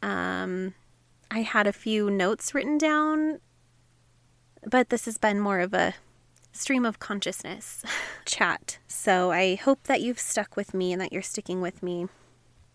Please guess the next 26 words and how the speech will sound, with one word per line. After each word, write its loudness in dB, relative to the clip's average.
But 4
since 6
I've 8
titled 4
this -2
episode -4
Them, -2
capital 0
T -2
H -2
E -4
M, 0
and -2
we -4
are 0
talking 0
about -2
putting 2
a 2
name 0
and 0
a -2
face -4
to -4
the 4
them 0